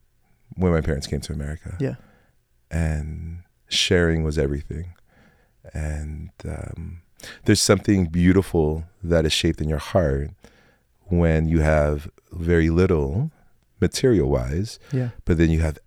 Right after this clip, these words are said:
Speaker 1: everything heart-wise.
Speaker 2: Yeah.
Speaker 1: And so when you're shaped by a community of people that just love you fiercely, will stick up for you, will fight for you.
Speaker 2: Yeah.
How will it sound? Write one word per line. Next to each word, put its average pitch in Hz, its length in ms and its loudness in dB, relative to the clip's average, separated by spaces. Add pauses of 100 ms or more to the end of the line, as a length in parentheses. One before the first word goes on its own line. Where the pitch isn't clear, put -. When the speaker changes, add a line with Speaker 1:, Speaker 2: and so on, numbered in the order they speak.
(140)
Speaker 1:
everything 82 920 -2
heart-wise. - 880 -8
Speaker 2:
Yeah. 120 180 -2 (380)
Speaker 1:
And 90 200 2
so 82 580 4
when 85 280 2
you're 98 160 4
shaped 90 460 0
by 82 680 -2 (380)
a 87 80 0
community 80 680 2
of 76 120 0
people 78 280 -2
that 80 160 -6
just 82 180 -6
love 80 300 -4
you 78 100 -4
fiercely, 87 500 -4 (560)
will - 80 -2
stick - 240 -2
up 71 100 -2
for - 100 -4
you, 80 160 0
will 98 140 -2
fight 67 320 -4
for - 120 -10
you. 78 320 -8
Speaker 2:
Yeah. - 140 -4